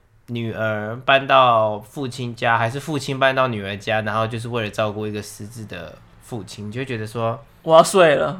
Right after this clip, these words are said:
Speaker 1: 对，come on，it's another 催泪，然后就是亲情，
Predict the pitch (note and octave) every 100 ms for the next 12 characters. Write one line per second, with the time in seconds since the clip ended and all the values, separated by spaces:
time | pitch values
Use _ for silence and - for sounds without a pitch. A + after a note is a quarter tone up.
0 | F#3+ E3+ E3+ A#2+ A#2 A2 G#2+ A#2+ C3 C#3+
1 | C#3+ C3+ A#2+ B2 B2+ C3+ C3+ C3+ C3 -
2 | C3+ C#3 C#3 C3+ A#2+ A2+ B2 C3 B2+ C3
3 | B2+ - C#3 C#3 C#3+ C3 A2 A2 A2+